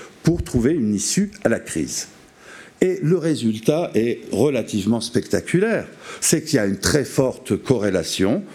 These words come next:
en tout cas pas forte, mais une corrélation sérieuse entre la confiance dans les institutions et, euh, naturellement, euh, l'acceptation du vaccin.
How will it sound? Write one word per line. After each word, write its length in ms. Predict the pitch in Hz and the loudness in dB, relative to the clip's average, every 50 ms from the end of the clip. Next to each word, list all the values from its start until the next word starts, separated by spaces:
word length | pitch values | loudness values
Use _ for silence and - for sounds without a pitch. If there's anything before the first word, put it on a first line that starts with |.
| - - - - - | -18 -18 -14 -8 -6
en 120 | - - | -6 -4
tout 100 | - - | -2 -2
cas 180 | 98 - - - | 0 0 0 -2
pas 200 | - - - - | 0 -2 -4 -4
forte, 340 | - - - 110 98 - - - | -2 0 0 0 0 -2 -4 -6
mais 140 | 87 76 - - | -6 -4 -2 -2
une 160 | 90 92 85 | -2 -2 0
corrélation 640 | - - 113 101 98 98 101 90 - - - 85 65 | 2 0 2 2 2 0 0 -2 -4 -4 -4 -4 -2
sérieuse 920 | - - - - - - 180 165 139 135 135 143 160 196 226 233 196 131 - - - - - - - | -2 -2 0 0 2 0 0 2 2 0 2 2 0 0 -2 -2 -4 -8 -10 -12 -14 -14 -14 -6 -2
entre 300 | - 127 127 - - 139 | 0 0 0 2 2 2
la 100 | 123 117 | 2 2
confiance 680 | 110 - - - 262 302 269 - - 262 233 220 190 151 | -2 -2 0 2 2 2 2 0 2 2 2 2 2 0
dans 120 | 151 139 | 0 0
les 160 | 135 131 117 | 0 0 0
institutions 800 | 123 120 117 - - 117 104 - - 95 - - - 95 101 175 180 - - - - - - - - - - - - - _ _ _ - | 0 0 -2 -2 -4 -4 -4 -2 -2 -4 -2 -2 -2 0 0 -2 -2 -6 -14 -20 -20 -20 -20 -20 -20 -20 -20 -20 -20 -20 _ _ _ 0
et, 360 | 254 247 233 - - - - - - - - - - - - - | 0 2 0 -2 -6 -8 -18 -20 -20 -20 -20 -18 -18 -6 -2 0
euh, 440 | 151 147 143 143 135 131 127 123 123 | 2 2 2 2 2 2 2 2 2
naturellement, 920 | 123 131 123 113 - - 143 120 110 117 113 110 110 113 123 139 185 190 - - - - - | 2 2 0 0 -2 0 0 2 2 2 2 2 2 2 2 0 0 -2 -6 -12 -6 -2 0
euh, 120 | 113 120 - | 0 0 2
l'acceptation 1040 | 120 123 139 127 - - - - 120 101 - - - 92 - - - 101 101 113 143 - - - - | 2 0 0 0 -2 -2 0 0 0 0 2 0 0 0 -2 -6 -2 0 0 0 -2 -4 -8 -12 -6
du 140 | 87 95 107 | -2 -2 0
vaccin. 360 | 95 90 82 - - - - | 0 0 -2 -4 -6 -10 -10